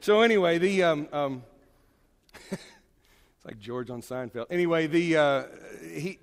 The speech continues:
but, but we were all drawn together. We said, "It's Sunday. It's the Lord's day. We can't get to church,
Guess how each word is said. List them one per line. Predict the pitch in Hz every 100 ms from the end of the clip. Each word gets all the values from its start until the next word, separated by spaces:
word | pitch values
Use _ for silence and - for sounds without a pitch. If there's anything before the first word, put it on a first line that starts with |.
| - 170
but, | 185 -
but | 170 180 - - _ _ _ -
we | 190 277
were | 240 208
all | 240 226
drawn | 120 196 214 208
together. | 185 156 185 160
We | 156 190
said, | 190 180
"It's | 294 - - -
Sunday. | 220 196 143 98 78 - - _
It's | 302 -
the | - 240
Lord's | 208 214 185 127
day. | 117 156 139 101 78 - _ -
We | -
can't | 330 339 214
get | 220 -
to | 170
church, | - 196 170 117 -